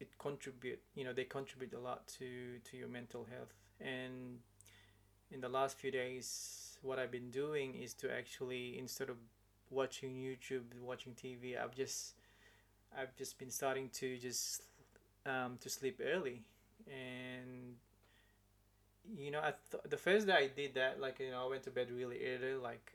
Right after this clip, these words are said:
um, just before eight, so quarter to eight. Um, and I ended up having, like, eight hours sleep, eight and a half hours of sleep. Um,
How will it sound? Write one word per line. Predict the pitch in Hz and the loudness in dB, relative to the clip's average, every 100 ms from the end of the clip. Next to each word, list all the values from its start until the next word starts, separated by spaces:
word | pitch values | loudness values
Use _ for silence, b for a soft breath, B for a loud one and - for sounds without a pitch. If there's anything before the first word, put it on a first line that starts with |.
| 135 | -8
um, | 123 120 120 120 120 123 - | -6 -6 -6 -8 -10 -12 -14
just | 120 - | -12 -12
before | 117 - 117 117 | -12 -4 -2 -2
eight, | 131 - - - | -6 -8 -20 -20
so | - 123 120 117 | -10 -8 -6 -6
quarter | - 123 117 | -2 -2 -2
to | 120 - | -8 -6
eight. | 135 151 - B B B B B - | -8 -10 -20 B B B B B -16
Um, | 131 123 120 120 120 120 123 123 139 | -10 -8 -6 -6 -8 -10 -12 -10 -2
and | 135 | 0
I | 123 | 0
ended | 123 127 123 | 0 0 2
up | 123 - - - 120 | 2 0 -20 -16 -10
having, | 127 123 127 127 123 | -6 -6 -8 -10 -8
like, | 117 - | -10 -6
eight | 131 131 123 | -6 -2 0
hours | 123 123 117 - | 0 -2 -6 -6
sleep, | 127 120 - - 127 | -8 -10 -18 -16 -8
eight | 123 120 | -8 -6
and | 120 | -8
a | |
half | 120 123 | -6 -8
hours | 123 120 120 120 120 | -4 -4 -4 -8 -10
of | |
sleep. | 117 127 123 120 - | -10 -8 -8 -10 -12
Um, | 127 123 123 123 120 | -8 -6 -8 -10 -12